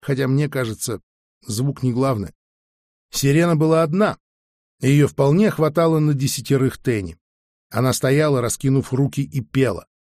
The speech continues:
Без слов, одни лишь переливы голоса, чарующие и прекрасные,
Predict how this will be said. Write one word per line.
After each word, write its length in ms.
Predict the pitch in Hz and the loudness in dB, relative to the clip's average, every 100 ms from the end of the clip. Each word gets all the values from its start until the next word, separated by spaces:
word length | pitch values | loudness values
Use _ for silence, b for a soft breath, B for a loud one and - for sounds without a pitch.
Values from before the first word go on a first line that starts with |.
| _ _ _ | _ _ _
Без 280 | 87 139 143 | -4 -2 0
слов, 460 | - 165 175 - _ _ _ | 0 0 0 -4 _ _ _
одни 300 | - 127 185 | -4 0 2
лишь 240 | 196 170 - | 4 2 -2
переливы 600 | - 151 147 156 165 151 | -2 2 2 2 2 0
голоса, 600 | 131 196 180 139 - 107 | 2 2 4 2 -2 -8
чарующие 720 | - 139 160 175 143 - 151 | -2 0 0 0 -2 -2 -4
и 140 | 135 151 | -4 -4
прекрасные, 800 | 139 139 135 156 135 - 131 | -4 -4 0 0 0 -2 -6